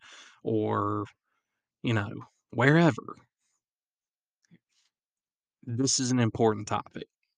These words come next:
And it's one of the biggest issues, uh, that's ripping away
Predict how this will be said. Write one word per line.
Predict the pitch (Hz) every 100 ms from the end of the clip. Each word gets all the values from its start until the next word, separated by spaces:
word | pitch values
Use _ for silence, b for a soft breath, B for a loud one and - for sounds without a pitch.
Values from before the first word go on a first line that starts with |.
| _ _ _ _ _ _ _ _ _ -
And | 117 110 104 104 101 101 _
it's | 120 113 120
one | 120
of | 110
the | 101 -
biggest | 123 117 -
issues, | 117 110 113 107 107 104 101 - - _ -
uh, | 117 110 104 113
that's | 113 107 - - _ _
ripping | 113 107 110 123 120 120 113
away | 104 110 107 107 104